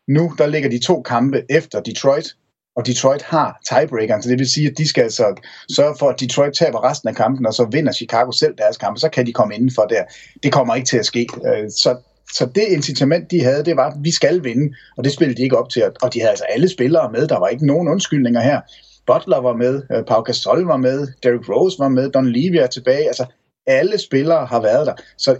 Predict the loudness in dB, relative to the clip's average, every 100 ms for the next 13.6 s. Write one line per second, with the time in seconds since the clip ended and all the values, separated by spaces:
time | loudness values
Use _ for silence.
0 | 2 0 0 2 2 2 0 0 0 2
1 | 2 2 2 0 2 0 0 0 0 -2
2 | -4 -6 -4 0 0 0 0 0 0 -2
3 | 0 2 2 -2 -2 0 0 -2 -8 _
4 | _ _ -2 0 2 0 2 0 0 0
5 | -2 -2 0 0 0 0 0 0 0 0
6 | 0 0 0 0 0 -4 -8 -14 -6 0
7 | 2 2 0 0 0 2 0 -2 -4 0
8 | 0 0 -6 -4 -2 0 0 0 -2 0
9 | 0 2 0 0 -2 -6 -4 0 0 0
10 | 0 2 2 0 0 -4 -8 _ _ -4
11 | -2 -2 0 0 0 -2 0 0 -2 -6
12 | -2 0 2 0 -2 -4 -2 0 0 2
13 | 2 0 -2 0 2